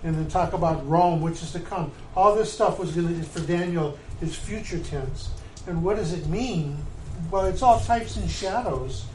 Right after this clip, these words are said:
of who the Antichrist is gonna be, because also it talks about the seventy weeks, and this, we're gonna talk a little bit more about this tonight, uh, um, you know, end time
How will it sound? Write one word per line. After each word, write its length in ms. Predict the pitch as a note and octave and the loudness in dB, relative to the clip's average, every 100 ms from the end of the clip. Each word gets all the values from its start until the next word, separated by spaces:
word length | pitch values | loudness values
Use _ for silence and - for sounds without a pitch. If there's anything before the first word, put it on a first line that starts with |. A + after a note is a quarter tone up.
| - - - | -8 -8 -6
of 140 | F3+ E3+ | -4 -4
who 100 | F#3+ | -4
the 180 | F3 E3+ | 0 0
Antichrist 500 | A#3 - D#3+ C#3 D3+ | -2 -2 0 0 -4
is 60 | |
gonna 200 | - D3 | -4 -4
be, 200 | C#3 D3 | -2 -2
because 420 | D3+ D3+ F3 E3 - - - | -2 -2 -2 -2 -4 -10 0
also 380 | F3+ F#3 - F#3 | 4 4 2 2
it 100 | - | 4
talks 300 | F#3 E3 - | 4 2 2
about 280 | E3 E3 E3 | 0 0 0
the 80 | D#3+ | -2
seventy 480 | - F#3 E3+ E3+ D#3+ | 0 2 2 2 0
weeks, 540 | D#3 D#3+ D#3+ - - | 0 0 -2 -8 -8
and 200 | D3 C#3 - - - - | -6 -6 -10 -10 -8 -4
this, 200 | E3+ - | -2 0
we're 100 | D#3+ | -2
gonna 120 | D3+ | -2
talk 240 | F3 D#3+ | -2 -2
a 20 | |
little 140 | E3+ D#3+ | -2 0
bit 320 | D3+ D3+ - | -2 -4 -2
more 220 | E3 D#3+ | 0 0
about 240 | D3 C#3+ - | 0 -2 -2
this 240 | D3 - | -8 -8
tonight, 380 | D3+ D3 C#3+ C#3+ - - - - - | -6 -4 -4 -6 -14 -20 -20 -20 -12
uh, 540 | D3 C#3+ C#3 C#3 C#3 C3 - - E3+ | 0 2 2 -2 -6 -8 -12 -10 -6
um, 420 | D#3 C#3+ C#3 C3 B2 - - - - - - | -6 -4 -6 -8 -10 -12 -18 -20 -20 -20 -8
you 80 | E3+ | -4
know, 120 | D#3 | -4
end 260 | D#3+ E3+ E3 | -4 -4 -4
time 320 | F3+ D#3+ C#3+ | -2 -4 -4